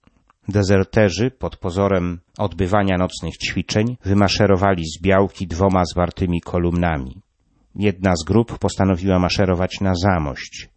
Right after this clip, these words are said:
druga w kierunku północnym, na Puławy i Lubartów, gdzie miały stacjonować duże siły Armii Krajowej. Jednak po jakimś czasie spora część żołnierzy obydwu grup postanowiła indywidualnie kontynuować ucieczkę.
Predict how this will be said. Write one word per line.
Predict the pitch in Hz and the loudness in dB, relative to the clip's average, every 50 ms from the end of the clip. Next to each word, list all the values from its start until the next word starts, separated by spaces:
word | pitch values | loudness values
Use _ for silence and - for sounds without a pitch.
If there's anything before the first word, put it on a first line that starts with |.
| _ - | _ -6
druga | 92 104 120 113 117 104 | -2 0 2 2 2 0
w | - | 2
kierunku | - 110 104 104 101 - 101 98 | 0 0 0 2 0 -2 -4 -4
północnym, | - - 104 104 101 107 110 107 - - - - 92 87 82 - _ _ - - | -2 0 0 2 4 4 2 2 0 -2 -4 -2 -2 -2 -2 -4 _ _ -6 -2
na | 107 107 104 | 0 0 0
Puławy | - - 110 104 110 117 113 107 98 110 | 0 2 4 4 6 4 4 2 0 -4
i | 101 101 95 | -4 -2 0
Lubartów, | 101 104 90 113 107 104 101 - - 92 87 80 78 | 0 2 4 4 2 2 0 -2 -6 -8 -10 -10 -10
gdzie | 82 82 85 95 92 | -12 -8 -4 -4 -2
miały | 92 101 104 101 98 90 | 0 2 2 2 2 0
stacjonować | - - - 98 - - 104 95 98 98 85 90 98 92 - - - - | -2 -4 -4 -6 -2 -2 0 0 2 0 0 0 -2 -2 -4 -8 -8 -10
duże | 87 87 95 101 92 85 95 90 | -4 0 0 0 2 0 -2 -2
siły | - - - - 98 90 85 90 90 85 80 - - - | 0 -2 -2 -2 -2 -2 -2 -2 -2 -4 -4 -8 -10 -8
Armii | 101 92 85 85 78 78 78 | -8 -6 -6 -6 -8 -8 -10
Krajowej. | - - 90 82 76 80 78 69 - 65 64 - - _ _ _ _ _ _ _ _ _ _ _ _ 98 | -10 -8 -8 -6 -4 -6 -6 -6 -10 -14 -16 -18 -20 _ _ _ _ _ _ _ _ _ _ _ _ -4
Jednak | 107 101 101 107 107 - | -4 -2 0 -2 -2 -2
po | - 135 | -2 -2
jakimś | 143 - - 127 113 95 - - | -2 0 0 -2 -2 0 -2 -4
czasie | - - 127 127 117 - - 127 120 107 101 | 0 2 2 2 2 0 0 0 0 0 0
spora | - - - - 131 131 123 113 104 | -4 -8 -2 2 4 4 4 4 2
część | - - 113 110 107 92 | 2 2 2 2 2 4
żołnierzy | 90 107 101 98 98 107 113 107 92 90 98 104 98 92 87 - - - | 4 4 4 4 6 6 4 4 4 4 2 2 2 2 -2 -8 -14 -6
obydwu | - 104 92 90 107 104 82 82 92 92 | -4 -4 0 0 0 0 0 -2 -4 -2
grup | 85 90 95 113 113 - _ | 0 2 2 0 0 0 _
postanowiła | - 104 - - - 98 98 98 92 87 101 104 101 101 92 92 90 - - | -2 -2 -2 -2 0 2 2 2 0 0 -2 0 2 2 2 0 -2 -2 0
indywidualnie | 120 110 104 101 113 104 98 104 104 107 104 98 90 85 82 82 | 2 2 2 2 0 2 4 4 6 6 6 4 2 0 -2 -4
kontynuować | 80 - - 87 85 - - 85 85 82 82 82 78 82 78 - - - | -6 -6 -6 -6 -6 -6 -6 -4 -2 -2 -2 -2 -4 -6 -8 -10 -12 -16
ucieczkę. | 87 - - 90 87 - - - - - | -16 -12 -10 -10 -8 -8 -10 -12 -12 -14